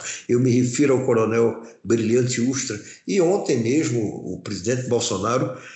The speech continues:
voltou a repetir que ele era o seu herói, que ele era um herói nacional. Ora, o, o, como pode ser heró-, herói um torturador? Como pode ser herói, reconhecido como herói,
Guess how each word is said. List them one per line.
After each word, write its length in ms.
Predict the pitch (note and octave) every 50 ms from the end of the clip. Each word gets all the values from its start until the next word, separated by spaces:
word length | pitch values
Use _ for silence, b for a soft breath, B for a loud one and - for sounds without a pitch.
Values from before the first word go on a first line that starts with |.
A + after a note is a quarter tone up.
| B B B B B B
voltou 420 | - A#2+ C3+ C3+ - - D3+ C#3+
a 40 | A#2+
repetir 480 | A2+ C3 B2+ B2 A2+ - - - C3 B2+
que 100 | - C3+
ele 100 | B2+ C3
era 120 | B2+ A#2+
o 60 | A2+
seu 280 | - - - B2 A#2 G2+
herói, 560 | F2 E2 F2+ G#2+ A#2+ B2+ C3 B2+ B2 G#2 G#2
que 140 | - - B2
ele 80 | B2 B2
era 120 | A#2+ A#2
um 60 | A#2
herói 400 | A2+ G2+ F#2 G2 A2+ B2 B2 B2
nacional. 720 | A#2+ A2+ A2 - - - G#2 F#2 F#2+ A2 A#2+ B2 A#2+ - - - _ -
Ora, 520 | A#3+ A#3+ A#3 G3 D#3 D3+ C#3 - - - - _ _ _ _ _ _ _ _ _ _ _ _ _ _ _
o, 680 | - - B3+ B3+ A#3+ A3+ - A#3 C4 G#3+ - - - -
o, 40 | -
como 280 | G#3+ G#3+ G#3 F#3+ -
pode 260 | - - G3 G3 -
ser 280 | - - - G3+ F#3+ E3+
heró-, 360 | D3 B2+ A2 A2 B2 C3 -
herói 520 | B2 C3+ C3 A2+ G#2 A2+ B2+ D3 E3+ D#3 D3+
um 160 | - D#3 D#3+
torturador? 1080 | D#3 - - - - - - D3 D3+ D3 C3 - - A2 C#3 D#3 - - - - - -
Como 300 | - E3 F3+ F3 F3 -
pode 280 | - E3+ E3+ F3 F3
ser 300 | E3+ - - - D3 C#3+
herói, 640 | C3+ B2 A2 G#2+ A#2 B2 C#3 D3+ D#3+ D#3+ D#3 - - B B B B B B B
reconhecido 720 | - B2 A#2+ A#2+ - D3+ C#3+ B2+ - - D#3 D3+ D3+ -
como 200 | E3 D3 C3 B2+
herói, 500 | A#2 A2 A2+ B2 C#3 D#3+ E3 D3+ -